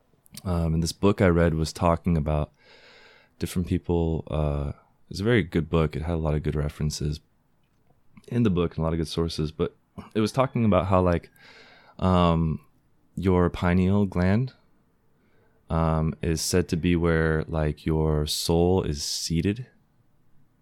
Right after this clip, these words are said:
Um, and then, like, your pituitary gland is where, like, your personality is controlled.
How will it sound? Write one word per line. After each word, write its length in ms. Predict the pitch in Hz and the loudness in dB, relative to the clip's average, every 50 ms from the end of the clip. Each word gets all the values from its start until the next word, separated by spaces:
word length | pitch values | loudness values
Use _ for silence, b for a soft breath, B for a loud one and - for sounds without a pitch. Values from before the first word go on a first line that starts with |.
| _ _ _ _ _ _ _ _ _ | _ _ _ _ _ _ _ _ _
Um, 580 | 82 80 80 78 76 78 73 73 76 71 - - _ _ _ _ _ _ _ _ _ _ _ _ _ _ _ _ _ _ _ _ _ - | -2 0 0 0 0 0 -2 -2 -4 -8 -10 -14 _ _ _ _ _ _ _ _ _ _ _ _ _ _ _ _ _ _ _ _ _ 0
and 120 | 90 90 | 2 4
then, 140 | 90 90 90 | 4 4 4
like, 240 | 90 85 82 76 - | 4 2 2 0 0
your 560 | 87 87 85 82 80 78 80 78 78 76 - _ _ _ | 2 2 4 4 2 2 2 0 0 -2 -4 _ _ _
pituitary 680 | - 95 - - - - 101 117 113 - 120 120 120 123 120 | -8 -8 -6 -6 -4 -2 -2 -2 -2 -2 -2 0 0 0 0
gland 440 | 113 113 113 110 117 127 135 - - | 0 0 0 0 0 -2 -6 -6 -4
is 220 | - 85 85 82 82 | -2 -2 -2 -2 0
where, 180 | 85 85 80 80 | 0 2 2 2
like, 260 | 78 78 76 - - | 2 0 -2 -2 -6
your 80 | 73 - | -10 -4
personality 680 | _ - 95 87 - - - - 78 78 82 87 92 | _ 0 0 0 0 -2 -2 0 0 2 0 0 0
is 120 | 98 95 - | 0 -2 -2
controlled. 460 | - 101 101 - - 107 107 120 120 | -4 -4 -4 -2 -2 -2 -2 -2 -4